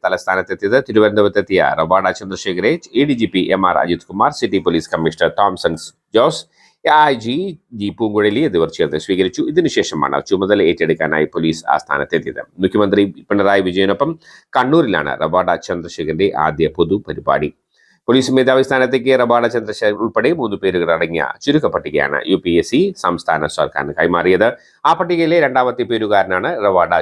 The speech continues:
ചന്ദ്രശേഖർ. ഡി ജി പി നിതിൻ അഗർവാൾ, യോഗേഷ് ഗുപ്ത എന്നിവരാണ് ചുരുക്കപ്പട്ടികയിൽ ഇടം പിടിച്ച മറ്റ് ഐ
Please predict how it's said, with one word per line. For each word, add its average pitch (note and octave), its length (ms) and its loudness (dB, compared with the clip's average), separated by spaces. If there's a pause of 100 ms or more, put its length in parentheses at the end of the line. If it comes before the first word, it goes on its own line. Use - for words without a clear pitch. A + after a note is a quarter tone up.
ചന്ദ്രശേഖർ. D2+ 520 -10 (400)
ഡി B2 120 4
ജി D3 120 4
പി C#3 160 6
നിതിൻ C#3 220 2 (120)
അഗർവാൾ, C#3 420 2 (140)
യോഗേഷ് A#2+ 380 2
ഗുപ്ത C3 160 -2 (160)
എന്നിവരാണ് F#2+ 500 0
ചുരുക്കപ്പട്ടികയിൽ G#2 720 -2
ഇടം G2 180 0
പിടിച്ച F#2+ 220 -2
മറ്റ് E2+ 280 0
ഐ E2 100 4